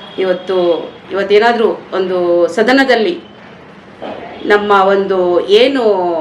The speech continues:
ಅನುದಾನ ಬರ್ಬೇಕು ಆ ವಿಚಾರವಾಗಿ ಧ್ವನಿಯನ್ನ ಎತ್ತದಂಥವ್ರು ಸಂಸದರಾಗಿ, ಅಂತ ಸಂಸದರು ನಮ್ಗೆ ಏಕೈಕ ಸಂಸದರಾಗಿ ನಮ್ಗೆ, ಆ, ಇದ್ರು. But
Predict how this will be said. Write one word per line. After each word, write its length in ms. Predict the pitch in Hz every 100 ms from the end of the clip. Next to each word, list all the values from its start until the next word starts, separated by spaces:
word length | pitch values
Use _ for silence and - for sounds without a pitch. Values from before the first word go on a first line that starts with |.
| 151 -
ಅನುದಾನ 320 | 220 269 302 294
ಬರ್ಬೇಕು 600 | 233 220 220 202 180 -
ಆ 120 | 190 254
ವಿಚಾರವಾಗಿ 680 | 294 302 277 247 233 220
ಧ್ವನಿಯನ್ನ 380 | 202 240 330 320
ಎತ್ತದಂಥವ್ರು 1000 | 294 226 233 226 214 214 196 - - -
ಸಂಸದರಾಗಿ, 680 | 220 226 247 214 196 165 165 - - 196
ಅಂತ 200 | 233 277
ಸಂಸದರು 540 | 269 226 226 214 214
ನಮ್ಗೆ 280 | 208 202 202
ಏಕೈಕ 640 | 180 - 208 214 247 254 247 185 - - -
ಸಂಸದರಾಗಿ 580 | 233 240 262 240 226 233
ನಮ್ಗೆ, 520 | 220 208 202 180 - - -
ಆ, 520 | 190 185 175 165 160 156
ಇದ್ರು. 500 | 208 190 180 - - -
But 220 | 196 -